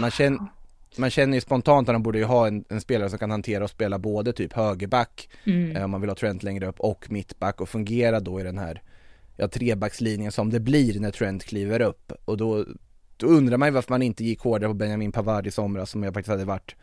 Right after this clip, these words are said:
Speaker 1: alltså, speltypsmässigt helt perfekt. Eh,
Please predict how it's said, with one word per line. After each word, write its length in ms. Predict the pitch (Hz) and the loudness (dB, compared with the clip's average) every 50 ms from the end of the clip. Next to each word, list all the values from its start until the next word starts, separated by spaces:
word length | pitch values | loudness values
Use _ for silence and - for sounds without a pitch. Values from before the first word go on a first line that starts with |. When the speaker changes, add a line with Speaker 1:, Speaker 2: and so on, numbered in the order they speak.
| - - - - - - - - - - | -20 -20 -20 -20 -20 -20 -20 -20 -16 -6
Speaker 1:
alltså, 160 | - 107 104 | -4 -4 -4
speltypsmässigt 1200 | - - - - 139 123 113 104 95 - - 127 107 - - - - - 139 131 - - 127 107 - | -4 -6 -2 0 2 2 2 0 -2 -2 -2 -2 -2 -2 -6 -6 0 0 0 0 0 -2 -6 -4 -4
helt 180 | 110 95 87 - | -4 -6 -4 -4
perfekt. 540 | - 101 - - 85 92 - - - - - - - - - - - - - _ | -6 -8 -6 -6 -8 -8 -8 -12 -20 -20 -20 -20 -20 -20 -20 -20 -20 -20 -12 _
Eh, 380 | 92 95 92 87 87 87 90 | -6 -6 -4 -6 -6 -6 -8